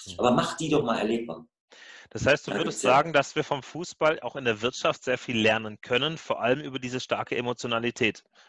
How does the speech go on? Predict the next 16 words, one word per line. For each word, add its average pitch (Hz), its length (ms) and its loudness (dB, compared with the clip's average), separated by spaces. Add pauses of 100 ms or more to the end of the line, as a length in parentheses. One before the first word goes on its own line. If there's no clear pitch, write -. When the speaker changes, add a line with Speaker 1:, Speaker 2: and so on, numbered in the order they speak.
(360)
Speaker 1:
weil 110 200 2
die 117 100 -2
Speaker 2:
Ja. 98 80 -10
Speaker 1:
Werte 127 300 6
dann 123 200 2
wirklich 127 280 0
dort 123 240 2
erlebt 117 400 4
werden, 120 320 4
weil 120 160 6
wir 123 80 4
die 131 120 0
Emotionen 123 520 -2
Speaker 2:
Ja. - 60 -6
Speaker 1:
eben 120 220 -6
auslebt 117 640 2